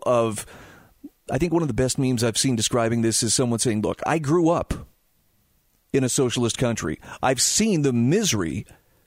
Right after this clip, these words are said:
that socialism or totalitarianism can create,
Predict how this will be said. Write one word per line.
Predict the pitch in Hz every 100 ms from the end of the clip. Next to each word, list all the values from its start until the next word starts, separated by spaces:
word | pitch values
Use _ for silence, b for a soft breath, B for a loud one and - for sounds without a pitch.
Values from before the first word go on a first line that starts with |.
| b _ -
that | 110 -
socialism | - 165 160 147 131 143 135
or |
totalitarianism | 123 104 127 127 123 151 175 156 143 156 156
can | 143 120 113
create, | - 110 120 165